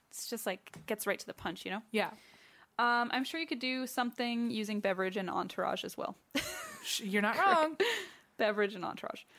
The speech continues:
Speaker 1: I love your show and everything you do. Your stories make me laugh during the day and maintain my insomnia at night.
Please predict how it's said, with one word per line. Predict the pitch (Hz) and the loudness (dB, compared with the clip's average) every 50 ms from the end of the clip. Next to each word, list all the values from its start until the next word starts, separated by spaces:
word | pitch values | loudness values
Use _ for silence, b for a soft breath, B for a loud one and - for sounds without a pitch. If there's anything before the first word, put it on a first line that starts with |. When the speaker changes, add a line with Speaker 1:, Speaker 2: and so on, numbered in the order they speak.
| B B B B B - | B B B B B 0
Speaker 1:
I | - 254 | 0 4
love | 262 285 311 330 | 4 4 4 4
your | 359 330 | 4 4
show | - 311 277 | 4 4 4
and | 277 254 | 6 4
everything | 220 226 247 - - 262 | 4 2 0 0 0 0
you | 269 | 0
do. | 214 208 190 185 | 2 4 4 4
Your | 185 185 202 | 4 2 0
stories | 208 - - 208 214 233 254 | 0 0 0 0 0 0 0
make | 269 262 | 0 0
me | 294 285 | 2 2
laugh | 233 190 185 - | 2 2 2 0
during | - 240 233 226 | -2 -4 -4 -4
the | 220 | -2
day | 202 185 185 185 | 0 0 0 0
and | 185 185 | 0 -2
maintain | 180 185 202 - 202 185 | -4 -4 -4 -4 -4 -2
my | 180 170 | -2 -2
insomnia | 175 190 196 - 175 175 170 175 185 | -2 -2 -2 -2 -2 -2 -2 -2 -4
at | 208 233 | -2 2
night. | 285 359 294 175 - | 2 2 2 0 -2